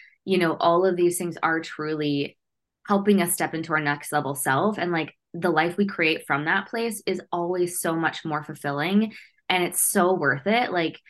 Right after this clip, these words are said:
if you, if, if it's, it's a choice, you know, how we frame and view, and we chatted about this, like,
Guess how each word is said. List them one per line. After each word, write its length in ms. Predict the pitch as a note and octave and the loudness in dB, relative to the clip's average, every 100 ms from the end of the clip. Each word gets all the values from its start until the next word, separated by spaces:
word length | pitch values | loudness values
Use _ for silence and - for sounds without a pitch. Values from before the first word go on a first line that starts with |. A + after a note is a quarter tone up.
| - _ _ | -20 _ _
if 140 | F#3+ F#3+ | -6 -4
you, 520 | F3+ A3 A#3 A3 - | 2 4 4 -2 0
if, 140 | G#3 G3+ | -2 0
if 240 | - A3+ G3+ | -4 -2 2
it's, 280 | A3 G#3 - - | 4 2 2 -2
it's 160 | A3 | -2
a 60 | A3+ | -2
choice, 560 | G3 - F3 - - - | -2 -2 -2 -2 -4 2
you 80 | G3+ | 4
know, 220 | F3 E3+ | 6 2
how 340 | - G#3 G#3 | 2 2 2
we 300 | A3+ A#3+ A#3+ - | 2 -4 -6 -8
frame 500 | - - G3+ G3 G#3 | -8 0 2 6 6
and 220 | G3 F#3 | 4 0
view, 320 | F3 F3+ F3 E3+ | 0 2 4 2
and 160 | E3 | 0
we 120 | E3 | -4
chatted 300 | E3 F3 F3 | -4 -2 0
about 200 | F3 E3 | 0 -2
this, 200 | F3 E3 | -2 -2
like, 220 | E3+ D3+ | -2 -4